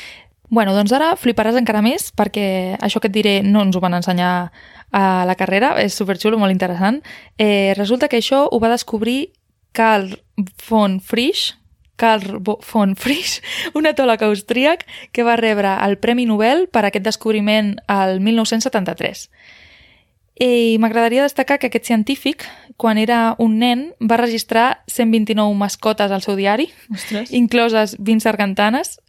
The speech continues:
Speaker 1: serps i granotes, setze ocells i vint-i-set peixos.
Speaker 2: Uau.
Speaker 1: Llavors, si no has fet això durant la teva infància, oblida't del Premi Nobel, vale? <laughs> I, en fi, se-, <laughs> segueixo. Em,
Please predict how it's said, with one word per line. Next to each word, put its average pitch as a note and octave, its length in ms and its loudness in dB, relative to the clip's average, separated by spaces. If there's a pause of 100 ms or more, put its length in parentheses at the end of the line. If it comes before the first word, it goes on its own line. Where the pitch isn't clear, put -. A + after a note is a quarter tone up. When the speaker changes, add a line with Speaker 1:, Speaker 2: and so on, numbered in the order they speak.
(140)
Speaker 1:
serps G3 400 -2
i - 20 0
granotes, F#3+ 640 -2 (640)
setze B3+ 320 0
ocells A#3 540 0 (280)
i C#4 160 0
vint-i-set A3 460 0
peixos. - 400 -4
Speaker 2:
Uau. G3+ 300 -6 (340)
Speaker 1:
Llavors, A3 320 0
si A#3 100 2
no A3 80 4
has A#3 80 -2
fet - 140 0
això A3+ 180 2
durant G3 160 2
la F#3+ 80 2
teva G#3 160 0
infància, A3 540 0
oblida't G3+ 320 0
del G3 160 0
Premi G3 260 0
Nobel, G#3+ 300 2 (100)
vale? G#3+ 240 2
<laughs> - 1600 -8
I, G3 380 2
en G3 120 2
fi, F3 160 -4
se-, - 140 -2 (180)
<laughs> A#3 100 4
segueixo. G3 480 0 (360)
Em, A3 580 0